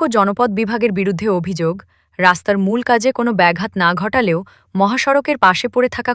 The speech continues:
কথিত অপ্রয়োজনীয় জমিতে বসবাসরত ভূমিহীনদের উচ্ছেদ করতে মরিয়া হয়ে উঠেছে কর্তৃপক্ষ।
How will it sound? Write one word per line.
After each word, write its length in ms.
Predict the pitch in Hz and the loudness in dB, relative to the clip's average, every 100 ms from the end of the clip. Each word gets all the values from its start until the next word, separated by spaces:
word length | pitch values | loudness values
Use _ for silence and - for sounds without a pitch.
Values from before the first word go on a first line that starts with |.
| - | -4
কথিত 260 | 190 196 240 220 175 | -6 -2 -2 0 2
অপ্রয়োজনীয় 680 | 226 - 226 202 190 208 214 180 | 0 0 -2 0 0 -2 -2 -2
জমিতে 300 | 175 165 185 170 | -2 -2 -2 -2
বসবাসরত 560 | 160 175 175 - 170 180 151 | -2 -2 -4 -4 -6 -6 -4
ভূমিহীনদের 520 | 180 185 214 214 208 185 | -4 -2 -2 -2 -4 -6
উচ্ছেদ 280 | 180 - 240 | -8 -6 -4
করতে 260 | 240 - 180 196 _ _ 190 | -4 -2 -2 -4 _ _ -2
মরিয়া 320 | 208 262 302 | 0 2 2
হয়ে 160 | 247 190 170 | 2 0 0
উঠেছে 220 | 180 - - | -6 -6 -4
কর্তৃপক্ষ। 500 | 170 - 156 - | -4 -6 -10 -10